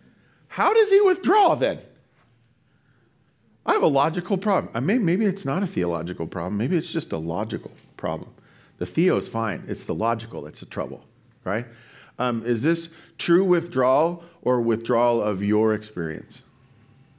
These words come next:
Does God withdraw himself, and can he no longer be ever present? No, that can never happen. That's a logical fallacy.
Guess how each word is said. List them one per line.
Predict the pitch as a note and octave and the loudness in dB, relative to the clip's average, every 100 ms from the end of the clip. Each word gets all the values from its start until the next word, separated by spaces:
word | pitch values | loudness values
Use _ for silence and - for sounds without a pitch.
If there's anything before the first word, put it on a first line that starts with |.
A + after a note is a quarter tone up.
| _ _ _ _ _ _ _ _ _ - _ _ _ - | _ _ _ _ _ _ _ _ _ -20 _ _ _ -16
Does | |
God | F2 A#2 A2 | -4 -2 -2
withdraw | G2+ G#2+ G#2+ A#2 G#2+ | 0 -2 -2 -2 0
himself, | A#2 B2 A2 - G#2 B2+ C3 | 0 -2 -2 0 0 0 -4
and | G2+ F2+ F2+ | -6 -6 -6
can | G#2 F#2 | -6 -4
he | G#2+ G2+ F#2 F#2 - - | -2 -2 -2 -8 -12 -4
no | G2+ A2 | 0 2
longer | G2+ G#2 G#2+ A#2 B2 | 0 -2 -2 0 0
be | A2 F#2+ | 0 0
ever | G#2 A2 | 0 -2
present? | F#2+ G2+ G#2+ A#2 B2+ | -4 -2 -2 -4 -6
No, | C3+ G#2 | -4 -4
that | D#2+ F2+ | -4 -6
can | F2+ | -6
never | D2+ D2+ | -6 -6
happen. | D2+ - - - _ - _ - | -8 -10 -16 -18 _ -20 _ -14
That's | F2+ | -4
a | |
logical | G2 F#2 F#2 - | -2 -2 -4 -10
fallacy. | F#2+ G#2+ G2+ F2 - | -6 -4 -6 -10 -14